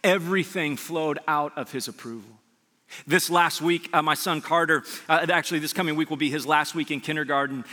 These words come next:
and, uh, last week they did class awards, and, uh, Carter came home, and, uh, I got this picture from Miss Mobley, his teacher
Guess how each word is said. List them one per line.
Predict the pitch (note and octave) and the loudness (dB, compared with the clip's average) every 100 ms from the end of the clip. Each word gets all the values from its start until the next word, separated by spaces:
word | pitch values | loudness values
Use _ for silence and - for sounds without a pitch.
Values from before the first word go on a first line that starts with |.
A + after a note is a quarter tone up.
| - - | -14 0
and, | D3 C#3+ | 2 2
uh, | C#3+ | 4
last | D#3+ E3 E3+ | 2 2 -2
week | E3 | -2
they | E3 | 0
did | D#3 D3 | 0 -4
class | - C#3+ C#3 D3+ | 0 0 0 -2
awards, | C3 C3+ C3+ B2 - - - | -2 0 0 -2 -6 -8 -4
and, | C#3+ C#3 | -2 0
uh, | C3 | -2
Carter | - E3 D#3+ | 2 2 2
came | D#3 - D#3 C#3+ | -2 -4 -6 -4
home, | C#3+ D3+ D3 C#3 - - - E3+ | -2 0 -2 -4 -10 -16 -10 -2
and, | C#3+ D3 | 2 4
uh, | D3 | 2
I | C#3+ | 2
got | E3 | 0
this | D#3+ C3+ | -2 -6
picture | - D#3+ F3+ | -4 -4 -4
from | D#3+ D3 | -2 -2
Miss | D3 - | -2 -2
Mobley, | D3+ D#3 D#3+ C#3+ | 0 0 0 -2
his | C3+ - | -2 -4
teacher | - E3+ - D3+ B2+ | -2 -2 0 -2 -2